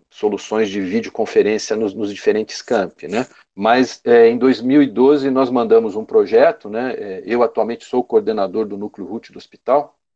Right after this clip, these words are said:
Isso foi mandado pela superintendência do hospital na época, que era o professor Laprega, é um projeto que foi aprovado e, e o hospital efetivamente entrou dentro da rede. É, como contrapartida, o hospital tem que criar um núcleo de telesaúde que vai centralizar essas atividades dentro do hospital. Então, isso foi criado dentro do, do Hospital das Clínicas.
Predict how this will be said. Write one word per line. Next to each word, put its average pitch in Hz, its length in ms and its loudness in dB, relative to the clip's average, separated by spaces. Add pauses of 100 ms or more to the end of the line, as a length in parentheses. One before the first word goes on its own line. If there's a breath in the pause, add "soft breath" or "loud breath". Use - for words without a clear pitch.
Isso - 200 -16
foi 117 120 0
mandado 104 440 2
pela 101 180 -2
superintendência 95 1040 -6
do 90 100 -10
hospital - 440 -6
na 101 100 -4
época, 110 240 -4
que - 80 -8
era 95 80 -6
o - 40 -20
professor 95 500 -8
Laprega, - 640 -2 (160)
é 95 120 -8
um 101 140 -10
projeto 131 800 2
que - 80 -20
foi 107 220 2
aprovado 135 600 2
e, 135 180 -6
e 127 40 -2
o 123 60 0
hospital 117 480 -2
efetivamente 104 720 -6
entrou 101 280 -2
dentro 95 320 -8
da 92 160 0
rede. 139 400 0 (220)
É, 104 100 -6
como 135 360 -2
contrapartida, 131 760 0
o 123 40 -2
hospital - 380 -2
tem 135 180 -4
que 135 100 -10
criar 113 280 0
um 110 100 0
núcleo 113 320 -4
de 92 100 -16
telesaúde 123 800 -2
que 107 140 -12
vai 107 140 -4
centralizar 107 680 -4
essas 98 180 -12
atividades 95 580 -8
dentro 95 300 -16
do 107 60 -10
hospital. 139 480 -4
Então, - 180 -4
isso - 160 -10
foi 131 220 -2
criado 107 500 2
dentro 90 320 -14
do, - 120 -18
do - 120 -20
Hospital - 380 -8
das 98 180 -2
Clínicas. 151 580 -8